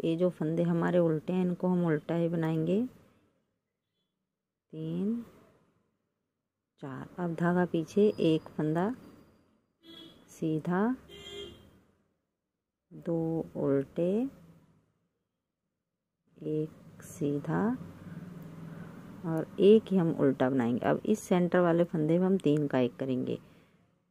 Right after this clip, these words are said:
वही design है, पर थोड़े से फंदे मैंने यहाँ पे कम कर दिए हैं। ऐसे। फिर एक उल्टा, एक सीधा, दो ये उल्टे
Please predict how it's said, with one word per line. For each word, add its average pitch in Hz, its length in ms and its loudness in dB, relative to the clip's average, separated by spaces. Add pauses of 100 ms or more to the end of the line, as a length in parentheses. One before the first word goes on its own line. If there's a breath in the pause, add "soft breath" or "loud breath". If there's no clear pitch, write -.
(280)
वही 208 280 4
design 151 520 6
है, 208 180 4 (320)
पर 156 80 -2 (140)
थोड़े 180 200 4
से 190 140 2
फंदे 160 360 2
मैंने 160 260 2
यहाँ 151 160 2
पे 202 160 -2
कम 135 280 -2
कर - 260 -6
दिए - 100 -10
हैं। - 160 -12 (1800)
ऐसे। - 260 -20 (2000)
फिर 202 360 2
एक 170 260 -2
उल्टा, 175 540 -2 (840)
एक 147 480 0
सीधा, 160 720 0 (1700)
दो 175 400 6
ये 180 200 6
उल्टे 180 720 0